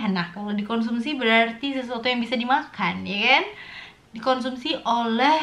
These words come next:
my bias, si Opa Jungkook sama si Hyuna, ya. Jadi aku merasa ini kayaknya aman, ya.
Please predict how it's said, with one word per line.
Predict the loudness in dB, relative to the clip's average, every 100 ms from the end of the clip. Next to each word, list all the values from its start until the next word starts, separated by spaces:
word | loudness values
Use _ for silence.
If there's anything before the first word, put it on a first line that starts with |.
| -2 -12 -20 _ -20 -20 -20 -8 0
my | 4
bias, | 4 2 0 -2 -8 -18 -20 -20 -8
si | -4 2 6
Opa | 6 6 0 0 -2
Jungkook | -4 -2 -4 -8 -14 -18 -20 -20 -20 -18 -18 -6
sama | 0 2 2 0 -2 -4
si | -4
Hyuna, | -4 -2 0 0 0 -2 -8 -16
ya. | -8 -4 -4 -6 -14 -16 -16 -16
Jadi | -6 -2 0 0
aku | -2 -2
merasa | -2 -2 -2
ini | -2
kayaknya | 0 0 0 -2 0
aman, | 0 0 -2 -4 -8 -6
ya. | -2 -2